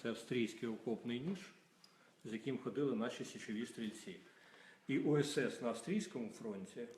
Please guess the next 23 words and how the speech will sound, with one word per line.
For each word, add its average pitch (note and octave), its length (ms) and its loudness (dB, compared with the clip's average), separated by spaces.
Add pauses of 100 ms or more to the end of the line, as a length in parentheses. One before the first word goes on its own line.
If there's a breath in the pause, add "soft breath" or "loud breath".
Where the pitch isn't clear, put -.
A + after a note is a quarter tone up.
(140)
на A#2+ 500 0 (380)
італійському A2+ 580 -4
фронті G#2 760 -6
і G#2+ 160 -6
на A2 60 -4
російському A2+ 560 -6 (100)
фронті. F#2 360 -8
І F3 260 -4 (100)
потім, C#3+ 400 0 (640 loud breath)
коли B2 200 -6
це - 140 -8
вже A2 240 0
С A2 160 -6
С A#2 120 -4
Коновальця, A#2 600 0
у G2+ 40 -4
Коновальця G#2+ 600 -6
от - 240 -14
на G#2 80 -4
поясі A2+ 460 -6
висіла G2+ 460 -8
така G2 300 -6
швайка. G2 600 -6